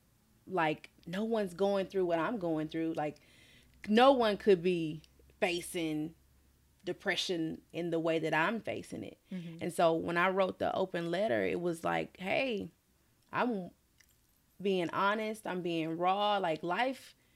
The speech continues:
Speaker 1: you might see pictures online and think, "Oh, she's got it going on." But I wanted people to s-, to, to be able to read the book and say, "Man,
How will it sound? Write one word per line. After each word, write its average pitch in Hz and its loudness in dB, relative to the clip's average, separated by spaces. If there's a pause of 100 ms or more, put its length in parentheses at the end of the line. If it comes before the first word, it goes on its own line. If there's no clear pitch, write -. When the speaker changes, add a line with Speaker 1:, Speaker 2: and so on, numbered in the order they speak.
(280)
Speaker 1:
you 233 -4
might 233 4
see 233 -2
pictures 220 -2
online 196 0
and 190 -4
think, 196 -2
"Oh, 269 2
she's 302 -4 (160)
got 180 2
it 240 0
going 277 2
on." 285 0
But 175 0
I 185 4
wanted 208 -2
people 220 -4
to 180 -2
s-, 185 -8 (140)
to, 185 0 (200)
to 185 -4
be 185 0
able 175 0
to 170 0
read 185 -2
the 214 -2
book 170 -2
and 160 -4
say, 160 0
"Man, 180 -4